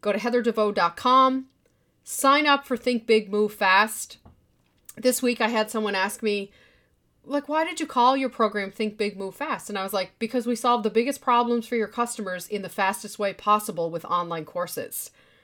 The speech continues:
And then I kinda watched their mind explode a little bit. Like, "Oh, <laughs> but that's what it is." We solve the biggest problems for your customers in the fastest way possible.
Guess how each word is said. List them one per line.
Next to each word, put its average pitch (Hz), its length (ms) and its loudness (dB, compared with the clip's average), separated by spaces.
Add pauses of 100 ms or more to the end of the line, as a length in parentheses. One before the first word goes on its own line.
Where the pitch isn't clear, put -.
(260)
And 185 120 -8
then 190 80 -4
I 180 80 -4
kinda 196 240 -4
watched 175 340 -6
their 170 140 -4
mind 165 320 -4
explode 160 480 -6
a 156 40 -8
little 135 200 -6
bit. - 280 -10
Like, 160 260 -6
"Oh, 359 960 8
<laughs> 294 340 4
but 262 140 4
that's 311 240 2
what 359 160 -6
it 339 120 -6
is." 190 340 0 (540)
We 262 220 2
solve 233 360 6
the 196 80 0
biggest 208 320 -2
problems 170 680 2 (560)
for 190 340 -2
your 240 200 2
customers 196 640 -4
in 180 160 -10
the - 80 -4
fastest 196 680 0
way 170 260 0
possible. - 640 -4